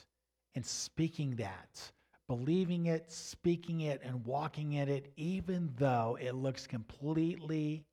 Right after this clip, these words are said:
the opposite in your circumstances. You don't bow to your circumstances.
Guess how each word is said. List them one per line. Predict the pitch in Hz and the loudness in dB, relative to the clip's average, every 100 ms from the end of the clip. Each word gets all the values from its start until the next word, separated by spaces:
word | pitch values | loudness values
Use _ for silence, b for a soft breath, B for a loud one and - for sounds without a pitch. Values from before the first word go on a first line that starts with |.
| _ | _
the | 139 139 | 0 2
opposite | 131 123 120 127 - 117 110 - _ _ - | 6 4 4 0 0 -4 -4 -10 _ _ -6
in | 135 | -2
your | 120 117 | 0 -2
circumstances. | - 98 95 - 95 92 - - - _ _ _ _ _ _ _ _ _ _ _ _ - | -2 -8 -10 -12 -14 -14 -18 -20 -20 _ _ _ _ _ _ _ _ _ _ _ _ -6
You | 123 | -2
don't | 123 117 104 | -2 -4 -2
bow | 135 131 | 2 4
to | 147 | 4
your | 156 | 2
circumstances. | 147 - 104 101 - 104 - 101 95 | 0 -4 -6 -8 -8 -8 -8 -12 -16